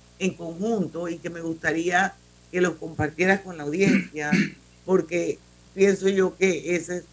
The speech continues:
la forma correcta de comunicar todos, todas esas, es-, esos proyectos, todas esas intenciones de buenas prácticas que en un momento determinado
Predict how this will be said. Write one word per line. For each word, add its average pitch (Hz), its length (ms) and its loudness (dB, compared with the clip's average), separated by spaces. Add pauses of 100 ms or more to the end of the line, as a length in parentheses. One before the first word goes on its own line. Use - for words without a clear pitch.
(400)
la 170 200 2
forma 208 420 0
correcta 175 540 0
de 175 120 -4
comunicar 156 1080 4 (680)
todos, 220 500 2 (140)
todas 208 540 4
esas, 190 680 6
es-, 175 280 0
esos 190 300 0
proyectos, 175 600 0
todas 185 300 -4
esas 185 420 -2 (540)
intenciones 190 1300 2 (460)
de 190 100 4
buenas 202 340 4
prácticas 170 920 6 (420)
que 175 80 0
en 175 80 4
un 185 100 0
momento 202 380 2
determinado 165 1000 2